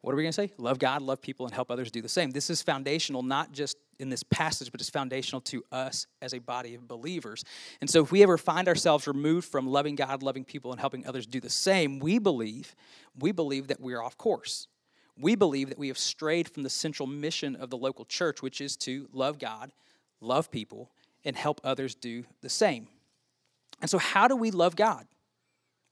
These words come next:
How do we love God? And I would say in, in light of the way you see me, the answer is, how do we see God? We see God through the lens of love. Like, a right view of God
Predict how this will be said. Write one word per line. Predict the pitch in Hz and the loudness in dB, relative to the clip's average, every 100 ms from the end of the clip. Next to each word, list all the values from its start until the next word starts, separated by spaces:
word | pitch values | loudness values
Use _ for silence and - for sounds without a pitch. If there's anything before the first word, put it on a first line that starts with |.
| _ _ _ | _ _ _
How | - 220 | 2 4
do | |
we | 208 | 4
love | 185 165 | 2 2
God? | 220 175 120 - - _ _ | 2 2 0 -12 -20 _ _
And | - | 0
I | 180 | 4
would | 240 | 6
say | 220 | 6
in, | 185 185 | 4 0
in | - 175 | -4 -2
light | 180 240 254 | 2 4 4
of | 196 175 - | 2 2 0
the | 151 | 2
way | 151 143 185 220 | 2 4 4 4
you | 180 170 | -2 -6
see | - 165 | -4 -4
me, | 190 240 240 _ _ _ _ _ _ _ _ _ _ | -4 -4 -6 _ _ _ _ _ _ _ _ _ _
the | 160 | -2
answer | 233 - 180 | 0 0 -2
is, | 208 | 0
how | - | 2
do | 214 | 2
we | 214 | 2
see | 202 190 | -2 0
God? | 180 196 | 0 0
We | 175 | -2
see | 156 233 | -2 -2
God | 226 151 127 190 - _ _ _ _ - | 0 0 0 -2 -6 _ _ _ _ -14
through | - 170 | -4 2
the | 151 | 2
lens | 147 196 208 139 165 - - _ _ _ _ _ _ | 2 2 2 0 -4 -8 -10 _ _ _ _ _ _
of | 147 | 4
love. | 214 202 - - - _ _ _ _ _ _ _ _ - | 8 8 8 -14 -20 _ _ _ _ _ _ _ _ 0
Like, | 160 | 2
a | - 165 | 4 4
right | 147 180 196 262 | 6 8 10 8
view | 185 185 220 | 4 6 8
of | 190 156 | 8 6
God | 175 131 117 160 | 4 2 -2 -10